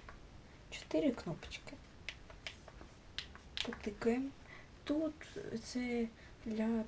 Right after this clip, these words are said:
підключення до планшету, можна до комп'ютеру, до телефону, до планшету. Я буду на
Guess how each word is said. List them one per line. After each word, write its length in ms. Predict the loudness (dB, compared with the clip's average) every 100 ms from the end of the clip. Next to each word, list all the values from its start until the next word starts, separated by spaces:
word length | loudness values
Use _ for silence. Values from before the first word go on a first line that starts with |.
| -2
підключення 840 | -6 2 4 4 0 -2 0 -2 -6 -12 -14 -14 -12 -12 -12 -12 -10 -10 -12 -14 -12 -8 -8 -8 -10 -12 -12 -12 -12 -14 -14 -14 -14 -14 -14 -14 -14 -14 -14 -14 -14 -14 -14 -14 -12 -12 -12 -2
до 200 | 8 8
планшету, 600 | 10 8 6 4 4 4
можна 320 | 4 6 6
до 120 | 4
комп'ютеру, 640 | 4 2 2 4 6 4 6
до 160 | 6
телефону, 720 | 6 4 2 2 0 2 2 2
до 100 | 2
планшету. 580 | 2 0 2 2 2 -2 -4 -8 -2
Я 120 | 2 2
буду 500 | 4 4 6 4 2 -6 -12 0
на 260 | 4 6